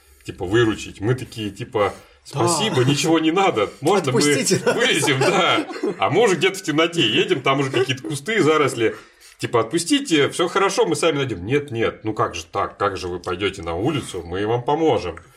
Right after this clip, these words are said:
Speaker 1: И уже
Speaker 2: На
Speaker 1: мы за
Speaker 2: улице
Speaker 1: город
Speaker 2: опасно.
Speaker 1: куда-то едем, мы типа: "А куда мы едем?" "Все хорошо, щас все будет". И нас возили-возили, привезли за городом, гостиницы поселили,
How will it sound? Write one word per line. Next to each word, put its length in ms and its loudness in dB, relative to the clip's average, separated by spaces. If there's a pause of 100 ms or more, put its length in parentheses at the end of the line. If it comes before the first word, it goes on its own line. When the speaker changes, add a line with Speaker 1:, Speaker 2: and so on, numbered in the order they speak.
(280)
Speaker 1:
И 520 2
уже 180 2
Speaker 2:
На 80 4
Speaker 1:
мы 40 6
за 80 4
Speaker 2:
улице 160 2
Speaker 1:
город 140 4
Speaker 2:
опасно. 300 0
Speaker 1:
куда-то 260 0
едем, 340 2 (560)
мы 140 0
типа: 220 -4
"А 20 -2
куда 260 0
мы 100 0
едем?" 500 -4 (640)
"Все 180 2
хорошо, 640 0
щас 240 -2
все 160 -2
будет". 320 -4 (640)
И 280 2
нас 200 2
возили-возили, 640 2
привезли 380 -2
за 120 2
городом, 360 0
гостиницы 520 -6
поселили, 720 -4